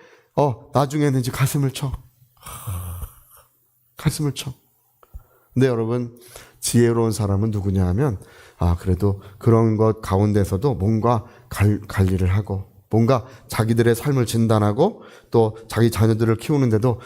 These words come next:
잘 진단해서 그 안에서 좀 관리를 잘 해가는, 해나가는 사람들이 지혜로운 것입니다. 예. 오늘 목회도 마찬가지고, 우리 신앙도 마찬가지고, 우리는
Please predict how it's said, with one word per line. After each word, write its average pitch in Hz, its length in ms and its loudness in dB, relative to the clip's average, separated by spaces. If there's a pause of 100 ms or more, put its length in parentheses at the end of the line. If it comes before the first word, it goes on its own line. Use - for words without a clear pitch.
(140)
잘 - 280 -2
진단해서 131 760 0 (160)
그 143 140 2
안에서 151 320 0 (100)
좀 156 180 -2
관리를 139 440 2
잘 131 220 -2
해가는, 170 500 0
해나가는 123 540 2
사람들이 113 520 0 (300)
지혜로운 123 560 2
것입니다. 85 640 -6 (720)
예. 87 100 -6 (380)
오늘 156 560 2 (220)
목회도 165 400 0
마찬가지고, 123 840 0
우리 110 140 0
신앙도 151 420 0
마찬가지고, 104 560 0
우리는 131 280 0